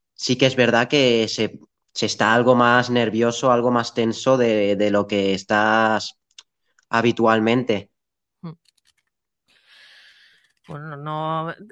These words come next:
Speaker 2: vamos a poner más tranquilidad para que, eh, también llegue el del día y también no sea tampoco un, un, un agobio, ¿no? Y, y, y una ansiedad. Eh, hablamos un poquito de la, de tu, de tus inicios. Eh,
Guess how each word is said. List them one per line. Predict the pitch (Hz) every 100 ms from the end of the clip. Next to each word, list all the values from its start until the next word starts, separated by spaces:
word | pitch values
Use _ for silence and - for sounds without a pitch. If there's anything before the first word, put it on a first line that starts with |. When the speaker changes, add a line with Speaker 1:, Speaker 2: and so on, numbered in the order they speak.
| - 208
Speaker 2:
vamos | 220 220 247
a |
poner | 220 247 233
más | 233 226
tranquilidad | - 226 208 220 208 214 269
para | 262 190
que, | 185 180 175 175 202
eh, | 190 175 175 175 165 160 165 202
también | 175 180 185
llegue | 202 196
el | 185
del | 180
día | 180 196
y | 208
también | 175 160 165
no | 170
sea | 185 170
tampoco | 165 151 156 165 151 160
un, | 135 170 156 156 151 139 175
un, | 170 175 190
un | 185
agobio, | 175 170 180 185 202
¿no? | 180 233
Y, | 180 151 151 175 -
y, | 175
y |
una | 165 170
ansiedad. | 165 160 147 143 _ _ _
Eh, | 185 180 180 175
hablamos | 190 190 196 226
un | 277
poquito | 262 254 247
de | 226
la, | 214 196 185 175 170 - _
de | 190 180
tu, | 190 180 175 170 165 165 143 180
de | 180
tus | 185 185
inicios. | 180 190 - 262 285 -
Eh, | 202 175 165 160 156 151 147 143 143 143